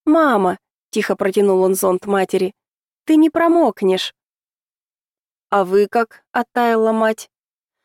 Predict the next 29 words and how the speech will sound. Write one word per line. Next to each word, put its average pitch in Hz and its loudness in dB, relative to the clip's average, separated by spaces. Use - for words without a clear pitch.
"Я 359 2
живу 339 2
рядом 311 2
со 320 0
станцией, 202 0
мне 220 4
недалеко", 233 0
соврала 180 -2
я. 180 -2
Встала, 339 0
попрощалась 254 0
и 370 2
направилась 226 0
к - -6
выходу. 175 -4
"Лёша, 247 2
вставай, 302 0
нам 285 2
тоже 208 0
выходить", 190 -2
первый 185 2
раз 196 -2
назвала 190 0
по 196 -2
имени 185 2
сына 180 -2
мать. 180 -6
"Давай 294 2
шустрее. 190 0